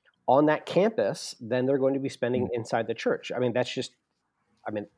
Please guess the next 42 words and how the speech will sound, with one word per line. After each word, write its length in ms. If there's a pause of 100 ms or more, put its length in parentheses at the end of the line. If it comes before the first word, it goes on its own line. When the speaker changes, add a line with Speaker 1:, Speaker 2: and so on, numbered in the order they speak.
Speaker 1:
it 140
is 160
what 100
it 60
is, 340 (140)
right? 280
Speaker 2:
Yeah. 280 (280)
Speaker 1:
And 220
Speaker 2:
Yeah. 140
Speaker 1:
so 580
what 300
can 180
happen 480
is, 400 (100)
uh, 200
you 120
know, 120
well-meaning 520
schools 380
can 140
think, 260
you 60
know, 180
we 220
need 160
to 100
provide, 640 (560)
we 140
need 100
to 60
provide 360
Bible 300
studies. 720
We 80
need 160
to 160
Speaker 2:
Right. 100
Speaker 1:
provide, 840
<laughs> 40
you 220
know, 300
uh, 420